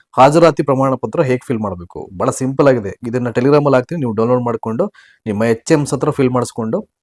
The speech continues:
ಆ, ಬಿ ಓ ಕಚೇರಿಯಲ್ಲಿ ಕೆ ಎಸ್ ವರ್ಕರ್ಸ್ ಅಂತ ಇರ್ತಾರೆ, ಅವ್ರಿಗೆ ಹ್ಯಾಂಡ್ ಓವರ್ ಮಾಡ್ಬಿಟ್ರೆ ಅಲ್ಲಿಗೆ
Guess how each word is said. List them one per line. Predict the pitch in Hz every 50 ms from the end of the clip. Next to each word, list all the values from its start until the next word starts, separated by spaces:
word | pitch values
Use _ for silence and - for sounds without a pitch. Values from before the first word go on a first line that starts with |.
| _ _ _ - -
ಆ, | 101 92 95
ಬಿ | 123 135 147
ಓ | 151 147 -
ಕಚೇರಿಯಲ್ಲಿ | 131 - 139 127 120 120 117 131 165 -
ಕೆ | - 123 123
ಎಸ್ | - -
ವರ್ಕರ್ಸ್ | 127 117 - 123 - -
ಅಂತ | 120 110 113 107
ಇರ್ತಾರೆ, | 98 - - -
ಅವ್ರಿಗೆ | 104 113 131 123
ಹ್ಯಾಂಡ್ | 107 110 113 117
ಓವರ್ | 117 107 107
ಮಾಡ್ಬಿಟ್ರೆ | 104 101 101 - 180 151
ಅಲ್ಲಿಗೆ | 113 107 104